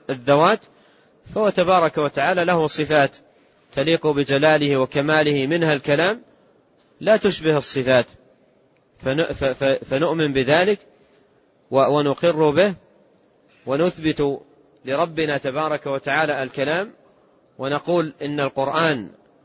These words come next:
كلام الله سبحانه وتعالى، منه بدأ وإليه يعود. قال عز وجل: "وإنه لتنزيل رب العالمين، نزل به الروح الأمين على قلبك لتكون من المنذرين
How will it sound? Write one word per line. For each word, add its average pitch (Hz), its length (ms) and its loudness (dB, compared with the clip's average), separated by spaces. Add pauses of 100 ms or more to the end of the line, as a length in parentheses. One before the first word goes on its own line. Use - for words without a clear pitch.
(520)
كلام 151 320 0
الله 143 560 0
سبحانه 143 560 -4
وتعالى، 151 580 0
منه 139 320 -4
بدأ 160 360 2 (800)
وإليه 147 520 2
يعود. 151 340 2 (840)
قال 156 180 4
عز 139 320 0
وجل: 151 480 0
"وإنه 147 600 0
لتنزيل 139 580 2
رب 147 320 2
العالمين، 147 680 2 (520)
نزل 151 460 2
به 151 240 0
الروح 147 320 -2
الأمين 151 500 -2 (520)
على 143 200 0
قلبك 160 520 0
لتكون 147 680 -2
من 151 160 -2
المنذرين 143 680 0